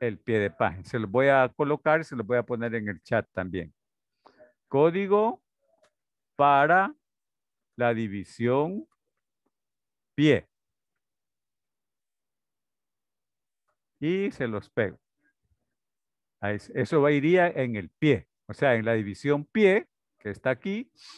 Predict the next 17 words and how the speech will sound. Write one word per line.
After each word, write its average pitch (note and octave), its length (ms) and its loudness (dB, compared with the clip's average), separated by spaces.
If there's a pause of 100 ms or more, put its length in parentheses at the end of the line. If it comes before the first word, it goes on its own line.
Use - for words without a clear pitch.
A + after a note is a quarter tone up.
(220)
le G#2+ 100 -4
damos A#2 320 0
un F3 140 -4
enter G#3 400 2
para A#2 240 0
que A2 100 -8
aparezca A#2+ 380 -4
en D3+ 100 -8
blanco F3 520 -2
y D3+ 140 0
ahí C#3+ 160 2
pegamos. A2+ 460 -2 (3750)
Ahí A2+ 160 -4
tengo C#3+ 340 -4
la C3 120 4
división A2+ 500 -2 (120)
pie, D3+ 340 2